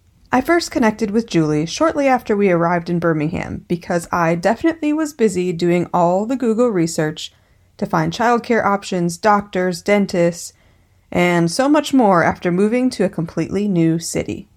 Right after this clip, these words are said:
The Birmingham Mom Collective became an important resource, one that I'm now involved with as a contributing writer.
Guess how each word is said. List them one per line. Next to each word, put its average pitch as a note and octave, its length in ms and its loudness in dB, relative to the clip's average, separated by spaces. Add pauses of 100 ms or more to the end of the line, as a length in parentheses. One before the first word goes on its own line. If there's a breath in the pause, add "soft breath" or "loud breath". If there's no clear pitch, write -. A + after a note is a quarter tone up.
(760)
The G#3+ 100 0
Birmingham C#4 460 0
Mom F#3 240 2
Collective F3+ 600 -2
became G3+ 320 -2
an A3+ 80 2
important A#3 500 -2
resource, - 640 -6 (420)
one G3+ 180 2
that B3 80 2
I'm C4+ 140 0
now A3 220 2
involved E3 420 0
with E3+ 200 -4
as F3 200 -4
a F3 40 -2
contributing E3+ 680 -2
writer. - 440 -6